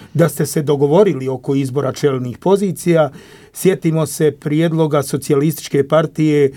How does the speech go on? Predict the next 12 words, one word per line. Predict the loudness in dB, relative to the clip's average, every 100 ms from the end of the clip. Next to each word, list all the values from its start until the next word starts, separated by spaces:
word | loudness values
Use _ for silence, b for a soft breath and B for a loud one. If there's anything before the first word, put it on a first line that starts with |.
| B B B
da, | 0 2 2 -2 -6 -2
a, | -2
predsjednica | 0 0 0 0 -4 -2 -4
Skupštine, | -2 -2 -2 -2 -2 0 0 -2 -4 B B B
odnosno | 0 0 -4 -2
gradonačelnica, | -2 0 0 0 0 -2 -4 -4 -4
bude | -2 0 2 2 2 -2 -8 -4
gospođa | -4 -2 -4 -4
Slobodanka | -2 -2 0 -2 -4 -8
Ćurčić. | -2 2 2 0 -4 -4 -18 B B
Neću | 2 2 0
parafrazirati, | -4 -2 -2 -2 -2 0 0 0 -4 -4 -4